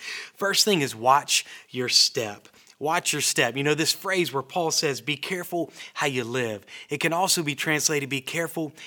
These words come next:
how you walk." It's important that as we go through life that, that we watch where we're going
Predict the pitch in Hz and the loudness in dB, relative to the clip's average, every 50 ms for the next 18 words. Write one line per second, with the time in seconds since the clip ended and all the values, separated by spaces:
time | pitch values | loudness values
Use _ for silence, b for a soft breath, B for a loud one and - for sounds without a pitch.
0 | B B - - 143 143 147 139 135 131 117 113 127 131 127 117 110 - - 131 | B B -6 -4 -4 -4 -4 -4 -6 -6 -4 -2 -2 0 0 -2 -4 -6 -6 -4
1 | - 143 127 - - 202 196 156 156 143 131 131 131 156 175 147 147 156 156 156 | -4 -4 -4 0 2 2 2 4 2 0 0 0 -2 -4 -4 -2 -2 -2 -2 -2
2 | - 156 143 143 147 151 147 135 - 135 131 - B B B B - 131 127 127 | -4 -6 -4 -4 -4 -4 -4 -2 -2 -4 -4 -4 B B B B -4 -4 -4 -2
3 | 139 175 175 139 127 143 160 156 151 139 - - - 139 143 143 139 123 127 123 | -2 -4 -4 -2 0 2 2 2 2 0 -2 -4 -2 0 2 2 2 0 -2 -2
4 | 123 135 139 135 127 117 107 101 | 0 0 2 2 0 0 -2 -4